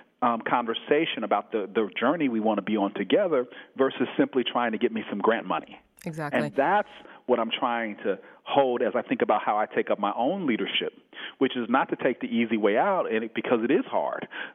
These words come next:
Speaker 1: but how do I get in a different relationship with investors so that we can be on the same, um, ment-, on, on, and have the same mental map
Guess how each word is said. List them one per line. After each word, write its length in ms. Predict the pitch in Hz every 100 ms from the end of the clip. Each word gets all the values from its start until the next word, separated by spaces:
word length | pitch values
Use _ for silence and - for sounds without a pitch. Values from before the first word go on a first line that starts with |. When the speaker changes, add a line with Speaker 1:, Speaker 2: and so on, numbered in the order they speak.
| -
Speaker 1:
but 260 | 123 - - -
how 180 | - 185
do 100 | 165
I 80 |
get 180 | 127 143
in 80 | 135
a 40 | 113
different 340 | 131 - 117
relationship 840 | 104 104 170 214 262 - 110 95 - _ - _ 123
with 160 | 113
investors 600 | 107 95 143 208 - - - - - - -
so 60 |
that 60 | 143
we 100 | 160
can 160 | 190 151
be 160 | 151
on 160 | 139 127
the 80 | 120 -
same, 480 | 135 123 123 - - -
um, 280 | 113 110 117
ment-, 200 | 131 381 117 -
on, 200 | 113 120
on, 300 | 135 127 135
and 180 | 123 120 -
have 200 | 113 143
the 60 | 117
same 180 | 170 135
mental 200 | 135 113
map 380 | 107 120 95